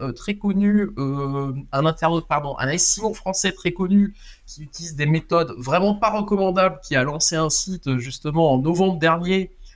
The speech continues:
où, euh, en gros, c'était un site avec un million de questions et un million de réponses. Donc, tu vois,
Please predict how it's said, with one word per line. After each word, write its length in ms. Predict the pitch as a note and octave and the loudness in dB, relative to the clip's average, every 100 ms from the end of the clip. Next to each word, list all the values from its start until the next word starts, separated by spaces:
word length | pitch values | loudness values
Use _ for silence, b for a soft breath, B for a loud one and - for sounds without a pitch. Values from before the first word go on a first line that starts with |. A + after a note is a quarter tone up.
| b - | b -10
où, 360 | C#3+ D3+ D#3+ D#3 | -4 2 4 4
euh, 280 | C3 C3 C3 B2+ B2+ - - - - - - | 4 -2 -4 -6 -8 -16 -20 -20 -16 -14 -2
en 120 | C3 | 0
gros, 140 | C#3 | 4
c'était 280 | F3 F3 D#3+ | 4 2 2
un 100 | C#3+ | 2
site 300 | C#3+ F#3+ - - | 2 -4 -4 -4
avec 320 | C#3 C#3+ - | -2 -4 -4
un 80 | G#3+ | -2
million 420 | A3 A3 G3 G#3 | 2 4 6 4
de 60 | G#3 | 2
questions 460 | G3+ F#3+ - G3+ F3 | 0 -4 0 2 2
et 100 | C3+ | 2
un 120 | F#3 | 0
million 300 | G3 F#3+ F#3 | 2 2 2
de 60 | D#3+ | 2
réponses. 640 | D3+ F#3 C4+ - - - - - - - | 0 2 0 0 -6 -18 -20 -20 -14 -6
Donc, 160 | B2+ | -6
tu 100 | - | -4
vois, 220 | C3+ E3 | 2 4